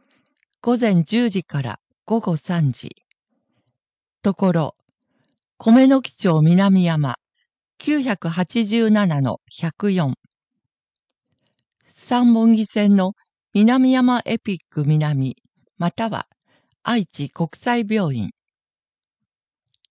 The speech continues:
零五六一七五四三二一。他の来園者や近隣住民の迷惑にならないよう、マナーやルールを守りましょう。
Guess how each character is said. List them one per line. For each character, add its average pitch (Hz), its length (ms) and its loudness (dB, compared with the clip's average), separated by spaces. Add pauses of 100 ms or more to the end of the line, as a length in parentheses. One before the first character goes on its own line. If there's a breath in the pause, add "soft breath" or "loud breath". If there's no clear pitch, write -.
(220)
零 269 220 0
五 262 220 -2
六 175 280 -4
一 165 480 -6 (460)
七 202 340 0
五 165 340 -6 (520)
四 254 240 2
三 254 320 0
二 160 300 0
一。 - 400 -12 (1400)
他 277 300 -6
の 269 180 0
来 247 280 -2
園 254 180 0
者 180 220 -6
や 160 180 -4 (380)
近 262 260 0
隣 277 260 -2
住 269 280 -2
民 190 200 2
の 156 140 -2
迷 220 220 0
惑 220 240 -4
に 160 160 0
な 170 160 0
ら 220 100 0
な 202 160 0
い 147 140 -4
よ 123 240 -8
う、 - 800 -20
マ 233 120 2
ナ 196 220 4
ー - 20 0
や 156 160 0
ル 196 140 0
ー 277 80 -2
ル 208 180 0
を 160 80 0
守 170 360 0
り 151 40 -4
ま 160 100 0
し - 200 -8
ょ 127 60 -6
う。 - 40 -12